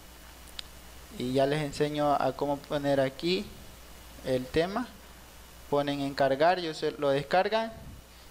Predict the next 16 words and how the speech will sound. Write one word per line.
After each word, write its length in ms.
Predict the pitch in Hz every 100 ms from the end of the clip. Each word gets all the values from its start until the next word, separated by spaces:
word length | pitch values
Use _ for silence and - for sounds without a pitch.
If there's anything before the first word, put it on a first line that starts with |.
| -
y 160 | 151 143
lo 140 | 139
ponen 420 | 135 143 147 147 143
en 60 |
una 340 | 143 143 143 135
carpeta 460 | 135 135 147 147
donde 240 | 147 139 131
lo 100 | 127
puedan 240 | 139 135
encontrar. 580 | 139 135 135 135 180 180
Yo 120 | 147
lo 140 | 139
tengo 280 | 135 143 139
en 60 | 139
este 240 | 151 135
caso 680 | - 139 143 - 160 156